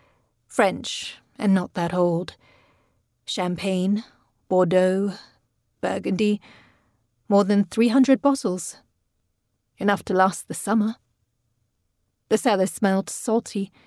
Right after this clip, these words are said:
It must have been used for aging and preserving meat in the past. The cold air's salty tang flooded her dry mouth with spit. What she wouldn't give for a piece of pork right now,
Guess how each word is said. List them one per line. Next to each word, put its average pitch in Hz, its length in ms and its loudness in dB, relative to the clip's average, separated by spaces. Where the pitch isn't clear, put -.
It - 60 -6
must 277 220 0
have 302 100 -6
been 247 140 2
used 180 260 -2
for - 220 -4
aging 214 420 -2
and 180 100 -2
preserving 202 540 0
meat 220 320 0
in 190 60 0
the 185 80 0
past. 202 520 -2
The - 60 0
cold 247 280 8
air's 220 300 2
salty 196 400 -2
tang 185 380 -2
flooded 185 420 -2
her 190 140 -2
dry 196 320 0
mouth 190 340 0
with - 140 -4
spit. - 480 -6
What - 180 -8
she 190 140 -4
wouldn't 185 320 0
give 170 220 -2
for 175 160 0
a 170 40 -6
piece 185 240 -4
of 165 160 -12
pork 196 320 -2
right 185 240 -2
now, 190 380 -2